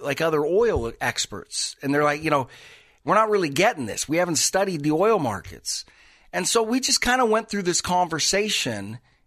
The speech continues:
and, you know, 'cause there's so much talk out there about price gouging and the evil oil companies and why is oil so high.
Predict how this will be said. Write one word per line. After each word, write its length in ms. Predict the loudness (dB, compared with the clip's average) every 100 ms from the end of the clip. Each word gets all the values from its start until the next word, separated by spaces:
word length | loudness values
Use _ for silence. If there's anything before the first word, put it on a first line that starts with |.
| -6
and, 240 | -4 -2 0
you 60 |
know, 80 | 0
'cause 120 | -2
there's 140 | -2 0
so 160 | 0
much 220 | 0 0
talk 240 | 0 0 0
out 140 | -2
there 80 | -4
about 220 | -6 -6 -2
price 340 | 0 0 0
gouging 540 | 0 2 2 0 -2
and 80 | -4
the 40 | -4
evil 360 | -2 -2 0 2
oil 280 | 4 4
companies 760 | 2 0 0 0 0 0 -2 -4
and 120 | -4
why 160 | -4 -4
is 140 | -2
oil 260 | 0 2 2
so 220 | 2 0
high. 420 | 2 2 2 0